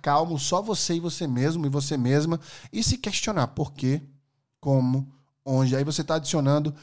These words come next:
uma, uma amplitude, né, de consciência para o seu subconsciente, pra essa sensação que a gente chama de intuição. Próximo ponto é anotar tudo. Tenta anotar.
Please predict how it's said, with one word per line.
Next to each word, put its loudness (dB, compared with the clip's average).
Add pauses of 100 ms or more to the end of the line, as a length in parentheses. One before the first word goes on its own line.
(260)
uma, 2
uma 2
amplitude, 0
né, 0
de -6
consciência 0 (280)
para 0
o -4
seu -2
subconsciente, 0
pra 0
essa 0
sensação -2
que -4
a 0
gente -2
chama 2 (340)
de -2
intuição. 2 (600)
Próximo 8
ponto 4
é 6
anotar 4
tudo. 0 (840)
Tenta 6
anotar. 6